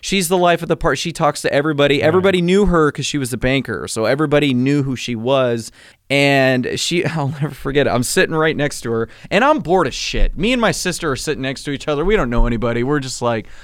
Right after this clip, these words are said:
Speaker 1: "Fuck, this is boring." And my mom was sitting like this,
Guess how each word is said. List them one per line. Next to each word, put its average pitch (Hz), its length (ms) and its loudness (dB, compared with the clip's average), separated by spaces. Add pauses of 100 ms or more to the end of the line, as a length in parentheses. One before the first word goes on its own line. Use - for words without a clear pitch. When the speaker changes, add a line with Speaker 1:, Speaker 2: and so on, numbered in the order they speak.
(120)
Speaker 1:
"Fuck, 139 340 -4 (160)
this 127 220 -6
is 107 80 -12
boring." 104 340 -10 (340)
And 160 200 2
my 160 160 4
mom 180 400 4 (180)
was 147 160 0
sitting 214 340 -2
like 185 280 -6
this, 135 400 -4